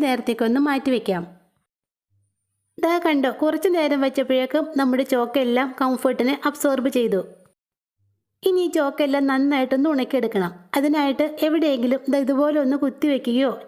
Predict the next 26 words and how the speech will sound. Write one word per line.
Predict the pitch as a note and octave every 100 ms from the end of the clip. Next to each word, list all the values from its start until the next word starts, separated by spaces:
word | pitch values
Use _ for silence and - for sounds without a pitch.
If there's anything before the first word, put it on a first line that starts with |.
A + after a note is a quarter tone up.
| D4+
ചാരി | C4+ C#4 D4+
വെക്കുകയോ | C4 B3+ D4
ചെയ്താൽ | D#4+ C4+ A#3 G#3
മതി. | F#3 - - _ _ _ _ _ _ _ _ _ - D#4+
ഇങ്ങനെ | D#4+ D#4+ E4+ E4
കംഫർട്ടിൽ | E4 F4+ E4 F#4 D#4+
മുക്കി | D4+ D4 D4+
ഉണക്കിയെടുത്ത | C#4+ C#4 D#4 C4+ C4 C#4
ചോക്ക് | C4 B3 B3+
കൊണ്ട് | A#3+ A#3+ C#4 - C#4+
നമുക്ക് | D4 C#4+ D#4+
സ്വപ്നത്തിൽ | D#4+ D#4+ F4+ F#4 F#4
പോലും | D4+ C#4 C4
ചിന്തിക്കാത്ത | C4+ A#3+ B3 B3 C4 D4
കുറച്ചധികം | D#4 D4+ D4+ D#4 D#4 F#4+ F4+
കാര്യങ്ങൾ | C#4 B3+ C4 D#4
ചെയ്യാൻ | D#4 C4 C4+
സാധിക്കും. | B3 A3 G#3 G3 - - _ _ _ _ _ _ _ _ _ _
തുണിയൊക്കെ | F#4 F#4 F#4 E4 D4+
വയ്ക്കുന്ന | C#4+ C#4+ C4+ C4+ B3+
അലമാരയ്ക്കുള്ളിലെ | B3 B3+ B3 B3+ C4+ B3 A#3+ A#3
ബാഡ് | B3 C4 C#4+
സ്മെല്ല് | B3+ A#3+ A#3 A#3
മാറുന്നതിനും | A3 A3 A3 G#3+ A3 C#4+ D#4+ - _ _ D4+
അതുപോലെ | D4+ D4 D#4+ D#4+
തന്നെ | C4+ C#4